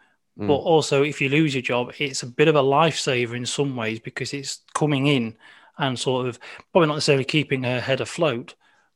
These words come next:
Speaker 2: but there's very few people who have that coming in.
Speaker 1: Mm.
Speaker 2: And she's not doing anything for it, is she? She did
Speaker 1: No.
Speaker 2: it in two thousand eighteen.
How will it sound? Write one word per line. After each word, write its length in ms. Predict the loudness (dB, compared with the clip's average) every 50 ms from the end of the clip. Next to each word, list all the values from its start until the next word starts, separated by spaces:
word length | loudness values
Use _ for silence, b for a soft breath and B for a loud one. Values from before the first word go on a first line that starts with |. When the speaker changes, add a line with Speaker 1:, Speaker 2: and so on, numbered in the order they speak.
| _ _ _ _ _ _
Speaker 2:
but 100 | -8 -8
there's 100 | -6 2
very 200 | 4 4 4 4
few 180 | 2 -2 -4 -4
people 400 | 0 0 0 0 0 -2 -6 -4
who 140 | 0 0
have 160 | 0 0 2 2
that 200 | 0 0 0 -4
coming 300 | -4 -2 0 0 0 2
in. 280 | 2 2 0 -2 -6 -16 _ _ _ _ _ _ _ -8
Speaker 1:
Mm. 240 | -6 -6 -6 -6 -8 -8 -8
Speaker 2:
And 160 | -6 -4 -4
she's 220 | -2 0 0 0 0
not 100 | -2 -2
doing 120 | 0 0 0
anything 420 | 0 -2 -4 -6 -8 -8 -10 -12 -16 _ _ _ _ _ _ _ _ _ _ _ _ _ _ _
for 400 | -14 -2 2 4 4 6 4 2
it, 120 | 2 2
is 100 | 2 2
she? 240 | 2 -2 -8 -10 -12 -14
She 160 | -10 -6 -2
did 120 | 0 2
Speaker 1:
No. 140 | 2 2 2
Speaker 2:
it 180 | 0 -4 -8 -16 _ _
in 100 | -12 -2
two 160 | 2 2 4
thousand 300 | 4 4 2 2 2 -2
eighteen. 560 | -4 -4 -2 0 0 0 2 0 0 -2 -6